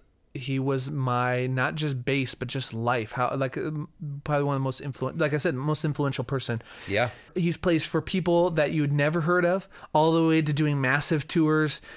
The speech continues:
Speaker 2: Mm-hmm.
Speaker 1: He's, he's done it. And, but the thing about Ian Allison is that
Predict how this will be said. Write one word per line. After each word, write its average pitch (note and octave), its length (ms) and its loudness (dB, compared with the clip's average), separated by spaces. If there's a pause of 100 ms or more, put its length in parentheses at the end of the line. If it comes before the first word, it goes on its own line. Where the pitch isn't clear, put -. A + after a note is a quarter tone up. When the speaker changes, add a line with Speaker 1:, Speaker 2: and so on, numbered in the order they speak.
(120)
Speaker 2:
Mm-hmm. A#2+ 100 -12
Speaker 1:
He's, E3+ 400 2
he's E3 300 2
done E3 200 4
it. - 220 0
And, D3+ 240 0
but D3 140 0
the D3 80 -2
thing E3+ 200 0
about D#3+ 220 2
Ian D#3 220 0
Allison D3+ 440 0
is C#3+ 300 -2
that C3+ 340 0